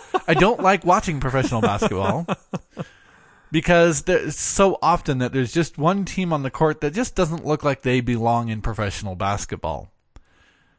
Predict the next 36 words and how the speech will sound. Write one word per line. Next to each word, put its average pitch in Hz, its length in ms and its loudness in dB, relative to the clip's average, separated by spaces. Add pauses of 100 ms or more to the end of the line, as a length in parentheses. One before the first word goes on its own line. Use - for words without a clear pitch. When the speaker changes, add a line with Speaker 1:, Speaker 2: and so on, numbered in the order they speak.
(180)
Speaker 2:
But 131 300 0
by 143 120 4
the 147 80 2
time 240 220 0
the 208 80 2
finals 165 360 2
run 113 160 0
around, 98 360 -4
roll 117 400 0
around, 110 420 -4 (260)
you 151 120 -2
generally 156 340 2
have, 120 440 -2 (320)
uh, 120 300 -2
a 123 60 -4
few 151 280 -2
athletes 120 460 -2
who 127 160 2
are 113 240 0
absolutely 123 600 -2
at 107 100 -6
the 98 80 -8
top - 420 -4
of 98 180 -10
their 92 180 -10
game. 87 420 -12 (380)
And 107 160 -6
that 160 280 0
can 143 140 -2
be 127 100 -2
kind 110 240 -4
of 98 80 -6
fun 85 180 -8
to 87 100 -8
watch. - 400 -12
But 107 200 -4